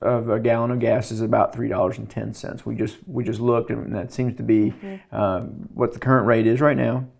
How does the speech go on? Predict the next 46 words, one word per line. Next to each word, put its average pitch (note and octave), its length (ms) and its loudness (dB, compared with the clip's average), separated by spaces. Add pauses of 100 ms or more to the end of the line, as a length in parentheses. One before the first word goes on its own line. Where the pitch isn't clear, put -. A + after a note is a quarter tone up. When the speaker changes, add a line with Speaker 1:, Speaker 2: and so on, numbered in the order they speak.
(360)
Speaker 1:
And C#3+ 140 8
I D3 120 10
actually F3+ 340 2
went F3 160 0
back C#3+ 240 4
and B2+ 160 2
looked B2+ 180 2
at A#2+ 160 2
the - 220 -2
average, B2+ 720 2
uh, A2+ 400 0 (300)
per D3 200 4
K C#3+ 200 4
W C3 260 4
H B2+ 340 2
energy C3+ 380 2
rate F2+ 440 2 (120)
that G2+ 180 0
Middle A2+ 160 -2
Tennessee B2+ 300 -4
Electric B2 340 0
charged A2+ 320 2
over G#2+ 140 0
the G#2+ 40 0
last G2 280 2
twelve A2+ 180 0
months, E2+ 300 -2 (280)
and A#2+ 140 4
that B2+ 100 8
averaged A#2+ 440 6
out A2 220 8
to - 100 -8
nine A2+ 340 0
point B2 320 -4
six C#3+ 320 -2
six C#3+ 240 -2
four B2+ 320 4
cents. - 380 -4
So A#2 200 -4
we're D3 200 6
getting A#2+ 180 4
really, A#2+ 420 6
you A#2 120 -4
know, A2 120 -2
really B2 220 6
specific. C3 720 2